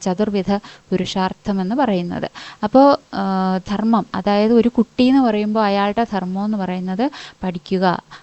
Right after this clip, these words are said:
ആ, തൻ്റെ രക്ഷകർത്താക്കളെ, ആ, ഏ, മറ്റു, ആ, അധ്യാപകരെ അല്ലെങ്കിൽ തൻ്റെ ചുറ്റും തന്നോട് ഇടപെടുന്ന എല്ലാവരോടും ബഹുമാനമായി പെരുമാറുക, നല്ല രീതിയിൽ സംസാരിക്കുക,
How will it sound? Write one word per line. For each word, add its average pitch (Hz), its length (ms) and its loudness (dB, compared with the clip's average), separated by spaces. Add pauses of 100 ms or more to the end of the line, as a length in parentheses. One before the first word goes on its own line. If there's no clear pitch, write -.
(120)
ആ, 190 120 -2
തൻ്റെ 185 480 0 (260)
രക്ഷകർത്താക്കളെ, 190 920 0 (300)
ആ, 190 120 -2
ഏ, 185 420 -2 (100)
മറ്റു, 190 520 4 (140)
ആ, 180 580 -4
അധ്യാപകരെ 185 760 0 (140)
അല്ലെങ്കിൽ 185 420 -2
തൻ്റെ 185 240 4
ചുറ്റും 226 520 0 (100)
തന്നോട് 208 300 2
ഇടപെടുന്ന 196 440 0
എല്ലാവരോടും 185 720 0
ബഹുമാനമായി 180 800 -2
പെരുമാറുക, 175 640 -2 (460)
നല്ല 190 240 2
രീതിയിൽ 190 380 0
സംസാരിക്കുക, 180 920 -4